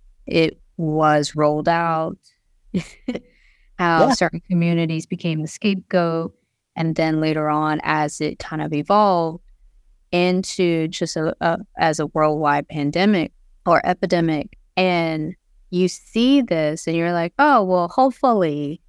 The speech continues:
Speaker 1: you know, the next generation will be different." And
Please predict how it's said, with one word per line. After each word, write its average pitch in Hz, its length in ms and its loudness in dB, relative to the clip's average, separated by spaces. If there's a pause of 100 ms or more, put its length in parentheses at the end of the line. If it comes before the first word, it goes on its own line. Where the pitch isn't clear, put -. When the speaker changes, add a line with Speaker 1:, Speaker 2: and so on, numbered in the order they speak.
(180)
Speaker 1:
you 175 180 2
know, 151 360 -6 (480)
the 185 100 2
next 185 300 2
generation 156 1080 -2 (400)
will 160 540 -2 (100)
be 156 100 0
different." - 500 -2 (680)
And 160 880 -2